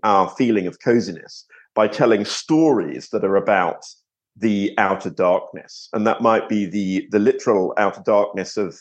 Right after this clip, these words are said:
of the cold out there, or it might be a, a deeper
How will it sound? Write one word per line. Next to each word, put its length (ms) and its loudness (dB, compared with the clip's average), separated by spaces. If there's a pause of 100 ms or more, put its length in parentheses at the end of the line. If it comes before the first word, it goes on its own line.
(100)
of 320 0
the 60 -8
cold 420 -2
out 220 0
there, 320 -8 (580)
or 280 2
it 140 -2
might 300 -2
be 380 -2 (480)
a, 140 2 (120)
a 100 4
deeper 640 0